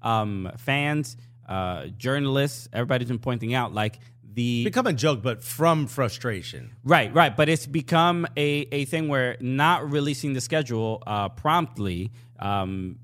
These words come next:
Speaker 1: uh, doesn't allow, it, it, it hurts the league's growth because people can't actually schedule,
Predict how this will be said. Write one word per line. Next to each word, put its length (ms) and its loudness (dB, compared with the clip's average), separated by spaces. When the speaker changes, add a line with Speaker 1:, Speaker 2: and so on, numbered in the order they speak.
Speaker 1:
uh, 100 -10
doesn't 520 -2
allow, 520 0
it, 120 -8
it, 220 -12
it 280 -6
hurts 360 -2
the 120 -2
league's 380 0
growth 420 -2
because 560 -4
people 240 -4
can't 420 -2
actually 540 -2
schedule, 800 -4